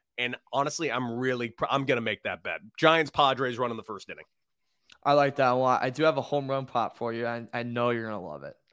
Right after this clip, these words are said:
Speaker 2: I know this one's
Speaker 1: If you
Speaker 2: gonna
Speaker 1: say
Speaker 2: make you
Speaker 1: Adley
Speaker 2: happy.
Speaker 1: Rutschman, the show's over.
Speaker 2: <laughs> No, but I really wish I did. Well, I, I was watching a game, um, yesterday when the Orioles were playing the Angels, and I saw he homered, and I almost
Speaker 1: He did.
Speaker 2: wanted,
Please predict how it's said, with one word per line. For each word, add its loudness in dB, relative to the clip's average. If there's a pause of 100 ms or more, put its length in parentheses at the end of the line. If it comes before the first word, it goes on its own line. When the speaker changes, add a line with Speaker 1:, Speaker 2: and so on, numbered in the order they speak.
(120)
Speaker 2:
I 0
know 2
this -8
one's -6
Speaker 1:
If -6
you -2
Speaker 2:
gonna 0
Speaker 1:
say 2
Speaker 2:
make 0
you 2
Speaker 1:
Adley 8 (100)
Speaker 2:
happy. -2
Speaker 1:
Rutschman, 0
the -2
show's -2
over. -4 (240)
Speaker 2:
<laughs> 6
No, 6
but 0
I 8
really 4
wish 0
I 0
did. -6
Well, 2
I, 4 (160)
I 4
was 0
watching -2
a -10
game, -6
um, -8 (580)
yesterday -6
when -8
the -10
Orioles -6
were -14
playing -10
the -12
Angels, -12
and -8
I -8
saw 0
he -4
homered, -4
and -6
I -2
almost -2
Speaker 1:
He 2
did. 6
Speaker 2:
wanted, -4